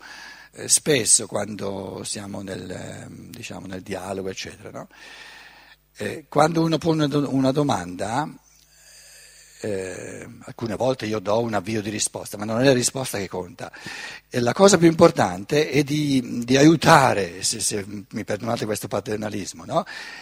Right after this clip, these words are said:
Chi ha posto la domanda a chiarirla. Soltanto allora, allora si fa un passo in avanti.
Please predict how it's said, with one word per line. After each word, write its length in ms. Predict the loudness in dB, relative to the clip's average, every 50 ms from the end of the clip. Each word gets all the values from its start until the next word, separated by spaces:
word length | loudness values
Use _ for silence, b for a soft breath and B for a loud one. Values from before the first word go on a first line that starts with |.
| B B B B B B B
Chi 180 | 2 6 10 12
ha 100 | 12 12
posto 280 | 12 8 6 6 6 6
la 140 | 6 6
domanda 760 | 8 6 6 6 6 4 4 2 0 2 4 4 4 4 4
a 120 | 4 4 6
chiarirla. 580 | 8 8 8 8 8 6 6 2 0 -2 -4 _ _ _ _ _ _ _ _ _ _ _ _ _ _ _ _ _ _ _ _ _ _ _ _ _ _ _ _ _ _ _ _ _ _ _ _ _ _ _ _ _ _ _ _ _ _ -4
Soltanto 480 | 0 2 4 6 6 6 8 8 8
allora, 560 | 10 12 12 12 12 12 12 12 12 8 6
allora 420 | 4 4 6 6 8 8 10 10 8
si 140 | 8 6 4
fa 160 | 8 8 10
un 260 | 10 8 6 4 2
passo 300 | 0 -2 -2 -2 0 0
in 80 | 0 0
avanti. 440 | 2 2 0 0 -2 -8 -16 -18